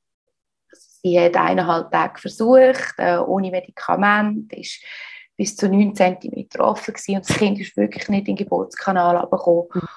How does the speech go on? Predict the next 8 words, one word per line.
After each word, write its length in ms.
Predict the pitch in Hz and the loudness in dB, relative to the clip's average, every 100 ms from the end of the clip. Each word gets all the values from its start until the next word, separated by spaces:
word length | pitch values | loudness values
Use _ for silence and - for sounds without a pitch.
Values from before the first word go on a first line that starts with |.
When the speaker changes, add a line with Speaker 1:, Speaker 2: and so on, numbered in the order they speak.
| _ | _
Speaker 1:
Und 160 | - 180 | -10 -8
sie 120 | - | -6
hat 80 | 180 | -8
schlussendlich 560 | - 190 180 180 - 180 | -8 -6 -6 -6 -6 -6
leider 240 | 175 160 | -4 -4
einen 100 | 175 | -8
Kaiserschnitt 600 | - - - - - - - | -8 -10 -10 -10 -10 -12 -8
gebraucht. 400 | - - - | -8 -8 -12